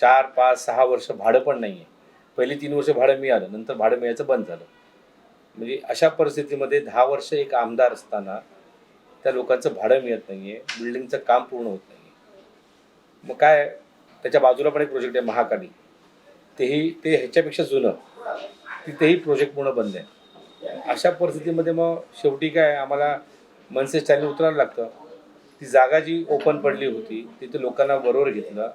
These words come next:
आणि त्यांना त्यांची घरं बांधायला लावली. "तुम्ही घर बांधा आणि राहायला या." त्याच्याने काय आलं, बिल्डर हल्ले, सरकार हल्लं आणि ह्या, अं, आता ही दिवाळी आली, दिवाळीच्या एक महिन्या अगोदर, दसऱ्याच्या आसपास,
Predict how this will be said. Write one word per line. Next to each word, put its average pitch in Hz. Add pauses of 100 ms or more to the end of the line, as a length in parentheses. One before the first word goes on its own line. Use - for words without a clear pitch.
आणि 131
त्यांना 131
त्यांची 135
घरं 117
बांधायला 110
लावली. 85 (840)
"तुम्ही 147
घर 147
बांधा 123 (400)
आणि 147
राहायला 135
या." 101 (1200)
त्याच्याने 156
काय 165
आलं, 151
बिल्डर 135
हल्ले, 117 (720)
सरकार 135
हल्लं 120 (840)
आणि 143
ह्या, 139 (640)
अं, 117 (340)
आता 123
ही 147
दिवाळी 147
आली, 123
दिवाळीच्या 143 (100)
एक 165
महिन्या 147
अगोदर, 101 (280)
दसऱ्याच्या 135
आसपास, 143